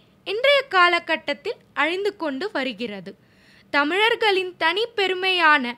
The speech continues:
இக்கூத்துக்கலை அழியாமல் பாதுகாக்க பள்ளி கல்லூரிகளில் மாணவர்களுக்கு விழிப்புணர்வு ஏற்படுத்தும் வகையில் ஒரு பயிற்சி பாடமாக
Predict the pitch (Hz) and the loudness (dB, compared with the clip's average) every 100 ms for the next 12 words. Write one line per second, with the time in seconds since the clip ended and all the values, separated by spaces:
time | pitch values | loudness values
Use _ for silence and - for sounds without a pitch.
0 | - - - _ 320 233 _ 381 453 - | -14 -20 -20 _ -10 -10 _ -4 -2 -2
1 | - 320 254 240 240 _ 254 294 359 427 | -2 0 0 -2 -8 _ -2 0 4 6
2 | 440 403 254 269 269 370 359 339 330 494 | 6 2 -2 0 0 0 0 0 2 -2
3 | 294 _ _ - 427 571 587 587 370 339 | -4 _ _ 4 6 6 0 2 2 4
4 | 403 381 311 285 427 403 - 277 320 381 | 2 2 0 -2 -4 -8 -6 4 6 6
5 | 427 359 302 285 294 - 311 277 302 427 | 4 0 0 -4 -6 -10 -10 -8 -4 -4
6 | 453 453 381 277 254 - 277 339 - 349 | -2 0 0 -2 -8 -6 -4 -4 -4 -4
7 | 311 - 269 247 277 302 370 415 - _ | -4 -6 -4 0 0 0 -2 -2 -8 _
8 | - 494 539 539 415 539 605 466 - 339 | -2 2 2 4 4 4 0 -6 2 4
9 | 311 302 285 285 - - | 4 2 0 0 -2 -8